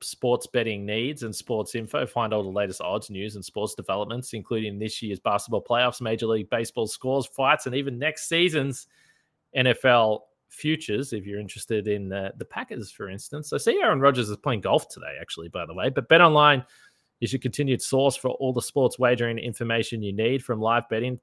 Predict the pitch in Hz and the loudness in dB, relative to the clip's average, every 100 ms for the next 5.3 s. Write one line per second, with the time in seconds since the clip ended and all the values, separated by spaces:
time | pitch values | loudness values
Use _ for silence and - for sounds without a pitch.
0 | - 117 120 - - 113 - 139 120 113 | 0 2 2 0 -2 -4 -2 4 6 4
1 | - - _ _ _ _ _ 120 113 101 | 0 -14 _ _ _ _ _ -2 -2 -2
2 | 90 - 110 113 127 190 - _ _ _ | -8 -8 0 4 6 4 -2 _ _ _
3 | _ _ _ 165 151 170 180 320 359 294 | _ _ _ -10 -6 -4 -4 -4 -6 -4
4 | 175 151 143 143 139 - 165 156 151 151 | 0 4 6 6 2 -2 -4 2 8 10
5 | 147 139 | 10 6